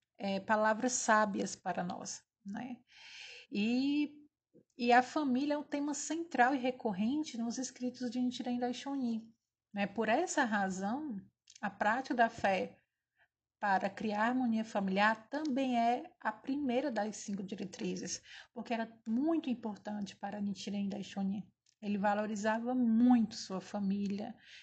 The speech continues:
e sua mãe. E Toda Sensei declarou também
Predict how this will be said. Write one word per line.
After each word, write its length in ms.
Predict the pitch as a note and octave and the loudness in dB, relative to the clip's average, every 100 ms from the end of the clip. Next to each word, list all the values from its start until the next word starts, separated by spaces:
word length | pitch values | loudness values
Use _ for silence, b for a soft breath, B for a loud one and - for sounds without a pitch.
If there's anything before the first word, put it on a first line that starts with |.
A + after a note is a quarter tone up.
| B | B
e 60 | G#3 | -8
sua 260 | - G3+ | -4 -2
mãe. 340 | F#3 F3+ A3 F#3+ - _ _ _ _ _ _ _ _ _ - - - B B B B B B - - | -2 -2 -6 -10 -14 _ _ _ _ _ _ _ _ _ -20 -20 -20 B B B B B B -16 -2
E 220 | A3 A#3+ | 0 0
Toda 360 | - C4 D#4+ E4+ | 4 2 4 2
Sensei 400 | D4+ C#4 C#4+ C#4+ | 0 -2 0 0
declarou 500 | C#4 C4 B3 A#3 A#3+ | 0 2 2 2 0
também 720 | A3+ G3 F#3+ G3+ C4 A#3 | 0 -2 0 -2 -2 -2